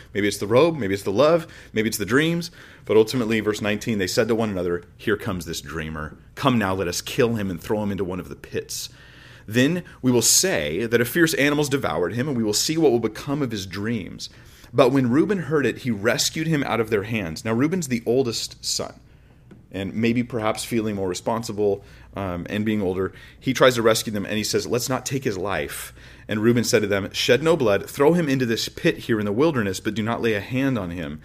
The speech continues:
that he might rescue him out of their hand to restore him to his father." So he had a rescue plan going on. It didn't work. Verse twenty-three,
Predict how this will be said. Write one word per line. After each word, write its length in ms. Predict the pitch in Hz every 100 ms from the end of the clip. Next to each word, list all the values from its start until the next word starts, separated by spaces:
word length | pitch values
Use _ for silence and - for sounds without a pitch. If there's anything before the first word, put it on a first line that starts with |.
| - -
that 120 | -
he 100 | 117
might 220 | 135 117 90
rescue 380 | 113 117 131
him 100 | 113
out 160 | 107 98
of 80 | 101
their 120 | 98
hand 220 | 107 98
to 80 | -
restore 400 | 98 - - 120
him 220 | 117 98 90
to 100 | 95
his 140 | 82
father." 500 | - - 104 107 69
So 140 | - 117
he 120 | 156
had 100 | 165
a 60 |
rescue 400 | 110 104 110 -
plan 460 | 117 - 104 98 92 - - - - -
going 220 | 104 95
on. 200 | 95 113 110
It 120 | -
didn't 200 | 85 -
work. 300 | 98 139 - - - - - -
Verse 160 | 101 -
twenty-three, 500 | 120 104 117 131